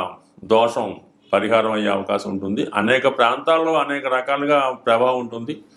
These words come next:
కానీ బాగా ఫిజికల్గా కష్టపడినా, వ్యాయామం చేసినా కూడా కుజుడు మీకు అనుకూలంగా మారడం జరుగుతూ ఉంటుంది. ఏదేమైనా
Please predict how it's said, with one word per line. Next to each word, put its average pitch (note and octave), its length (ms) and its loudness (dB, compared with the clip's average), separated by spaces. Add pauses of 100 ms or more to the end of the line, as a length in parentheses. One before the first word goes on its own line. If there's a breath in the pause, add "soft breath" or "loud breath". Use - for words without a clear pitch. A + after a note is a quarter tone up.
(480 loud breath)
కానీ E3 180 4 (140)
బాగా D#3 260 4 (140)
ఫిజికల్గా E3 580 4 (760)
కష్టపడినా, C#3+ 560 2 (420)
వ్యాయామం C3+ 580 2
చేసినా B2 300 0 (100)
కూడా A#2+ 200 2 (720 soft breath)
కుజుడు C#3 340 4
మీకు A#2+ 260 2 (460)
అనుకూలంగా B2+ 560 2 (120)
మారడం G#2+ 380 0
జరుగుతూ G2+ 340 -4
ఉంటుంది. G2+ 260 -4 (800 soft breath)
ఏదేమైనా D#3+ 480 4